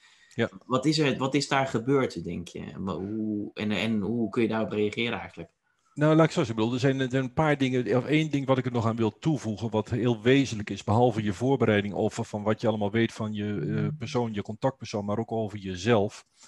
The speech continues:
Speaker 2: Ja.
Speaker 1: is gewoon het feit van, in hoeverre ben je als sales professioneel je ook bewust, eh, van het feit dat een gesprek volgens een bepaalde lijn altijd verloopt.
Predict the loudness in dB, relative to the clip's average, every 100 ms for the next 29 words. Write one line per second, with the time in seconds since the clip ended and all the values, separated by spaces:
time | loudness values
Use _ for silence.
0 | -4 -2 -2 -2 -2 0 -2 -4 2 2
1 | 2 -2 -2 -2 -8 _ -20 -16 -4 -2
2 | 0 2 4 4 2 0 -2 -4 -2 0
3 | 0 0 -6 -4 -4 -4 -4 2 4 4
4 | 2 -2 -4 -4 -4 -2 -2 -4 -14 -14
5 | -12 -8 -8 -6 -4 -2 -2 -6 -8 -12
6 | -12 -12 -4 0 0 -2 -12 -6 -6 -6
7 | -8 -6 0 2 2 4 4 4 0 -4
8 | -6 -6 -2 -2 -2 -6 -6 -2 -4 -6
9 | _